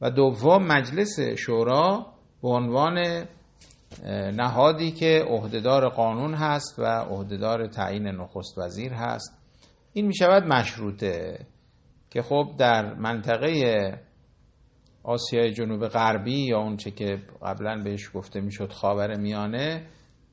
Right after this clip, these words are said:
اه، ایران جزء اولین کشورها هست که بعد از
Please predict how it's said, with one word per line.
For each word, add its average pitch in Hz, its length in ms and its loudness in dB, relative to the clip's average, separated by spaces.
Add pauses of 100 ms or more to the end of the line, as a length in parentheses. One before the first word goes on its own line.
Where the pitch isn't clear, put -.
(180)
اه، 104 320 -6 (100)
ایران 135 480 2
جزء 151 280 2
اولین 113 520 0
کشورها 120 640 -2
هست 98 440 -4
که 107 380 -8 (540)
بعد 123 320 4
از 95 420 -6